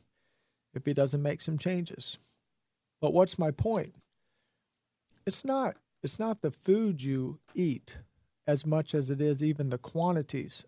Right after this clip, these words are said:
of food that you're eating. So the guy that got fat eating a bunch of McDonald's food, hey, I know a guy that got fat eating a bunch of vegetables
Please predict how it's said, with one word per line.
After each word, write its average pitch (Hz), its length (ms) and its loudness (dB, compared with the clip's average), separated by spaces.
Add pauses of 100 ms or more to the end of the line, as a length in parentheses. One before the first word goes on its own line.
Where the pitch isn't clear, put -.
(100)
of 131 140 -2
food 127 300 2
that 151 200 0
you're 202 120 4
eating. 233 300 -2 (800)
So 156 140 -2
the 151 80 -2
guy 202 240 6
that 202 100 2
got 170 260 2
fat 180 340 4
eating 175 180 2
a 156 60 -2
bunch 165 260 2
of 160 60 2
McDonald's 151 560 0
food, 190 400 2 (360)
hey, 175 280 2 (120)
I 160 120 2
know 208 140 6
a 156 60 4
guy 156 220 4
that 156 80 0
got 151 280 2
fat 170 340 2
eating 175 240 2
a 175 40 0
bunch 170 280 2
of 165 60 -2
vegetables 156 680 0